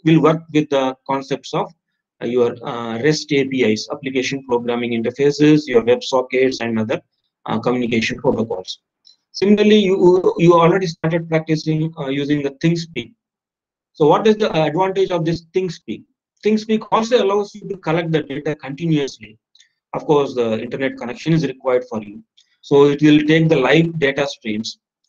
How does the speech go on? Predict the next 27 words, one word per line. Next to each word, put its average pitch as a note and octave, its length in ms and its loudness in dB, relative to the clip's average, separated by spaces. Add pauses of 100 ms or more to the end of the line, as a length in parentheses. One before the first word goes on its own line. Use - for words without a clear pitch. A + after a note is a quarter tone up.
(120)
and C#3+ 300 -4
they D3 100 4
do E3+ 260 2
get D#3+ 220 0
that, D#3+ 220 0
uh, B2 240 -6
analysis C#3+ 480 -4
of C#3 100 -10
the C3 100 0
live B2 280 0
data A#2+ 240 -2
streams D#3 440 0
using C3 380 -2
the A#2 80 0
other B2+ 260 -4 (280)
matlab B2 440 -2
softwares C#3+ 540 2
which A2+ 140 -6
are A2+ 100 0
available B2 420 0
on A2+ 120 -2
the A2 100 0 (100)
cloud D3+ 320 2 (400)
to C3+ 80 0
make C3+ 280 0
some D#3 200 0
inferences. A2 680 -4